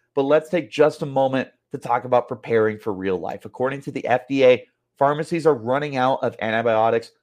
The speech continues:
like amoxicillin right in the middle of the worst flu season in over a decade, and that is scary.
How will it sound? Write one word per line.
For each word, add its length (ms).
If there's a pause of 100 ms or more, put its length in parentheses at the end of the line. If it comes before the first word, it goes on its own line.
(120)
like 140
amoxicillin 840 (340)
right 280
in 140
the 40
middle 380
of 140
the 80
worst 460
flu 220
season 380
in 160
over 300
a 100
decade, 460
and 200
that 260 (340)
is 180
scary. 600